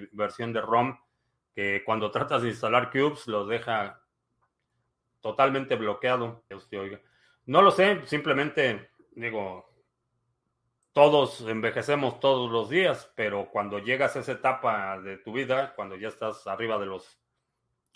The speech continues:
setenta, eh, pues cada día pesa un poco más, y dos años para,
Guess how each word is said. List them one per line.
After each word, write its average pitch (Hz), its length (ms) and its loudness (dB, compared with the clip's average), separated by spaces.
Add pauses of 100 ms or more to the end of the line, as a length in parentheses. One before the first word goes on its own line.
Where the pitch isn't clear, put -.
setenta, 139 880 0
eh, 107 400 -4
pues 98 180 -14
cada 117 240 -2
día 113 280 0
pesa 117 220 -4
un 107 120 -6
poco 117 260 -4
más, 135 400 -2 (140)
y 98 180 -12
dos 113 240 -2
años 123 440 2
para, 95 640 -8